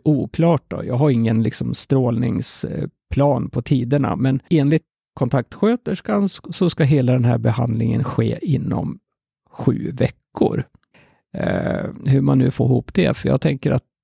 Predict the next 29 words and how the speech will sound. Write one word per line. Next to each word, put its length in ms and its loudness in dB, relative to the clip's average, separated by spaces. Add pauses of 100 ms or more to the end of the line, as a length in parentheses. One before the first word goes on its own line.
(220)
mm, 1000 -4
ja, 340 0
ja, 140 2
det, 100 4
det, 320 0
det 280 2
kommer 260 0
ju 60 2
att 60 0
bli 180 2
längre. 340 4
Jag 140 2
tror 160 4
ju 60 4
bara 200 2
fem 280 0
veckor 380 0
som 240 0
är 280 0 (300)
själva 320 0
strålningen. 920 -2
Så 160 -6
vi, 260 -4
ja, 140 2
vi 160 4
får 140 2
se. 260 -4
Jag 200 2
återkommer 580 -4